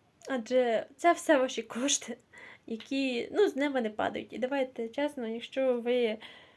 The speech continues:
готові витрачати їх куди-небудь, то це трошки проблематично. А ось, е, розумний підхід, е, знання, навіщо ти це купуєш,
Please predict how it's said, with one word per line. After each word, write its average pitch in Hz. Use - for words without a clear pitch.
готові 262
витрачати 254
їх 254
куди-небудь, 311
то -
це -
трошки -
проблематично. 285
А 240
ось, 226
е, 220
розумний 254
підхід, 269
е, 226
знання, 240
навіщо 233
ти 220
це 226
купуєш, 226